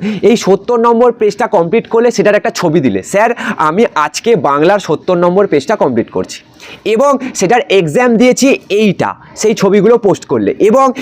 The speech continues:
এক্সামের পর তুমি সেখান থেকে কি রেকটিফাই করলে, কি ইমপ্রুভমেন্ট করলে, সেটা খাতায় নোট ডাউন করো, এবং সেটাকেও WhatsApp-এ পোস্ট করো বা Telegram-এ পোস্ট করো।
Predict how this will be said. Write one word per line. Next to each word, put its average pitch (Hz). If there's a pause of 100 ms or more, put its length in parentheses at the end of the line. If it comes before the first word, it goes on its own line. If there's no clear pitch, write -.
(120)
এক্সামের 233
পর 240
তুমি 220
সেখান 220
থেকে 233
কি 262
রেকটিফাই 233
করলে, 240
কি 247
ইমপ্রুভমেন্ট 226
করলে, 220
সেটা 196
খাতায় 202
নোট 165
ডাউন 190
করো, 233 (220)
এবং 220
সেটাকেও 220 (300)
WhatsApp-এ 180 (160)
পোস্ট 226
করো 254
বা 233
Telegram-এ 190
পোস্ট -
করো। 92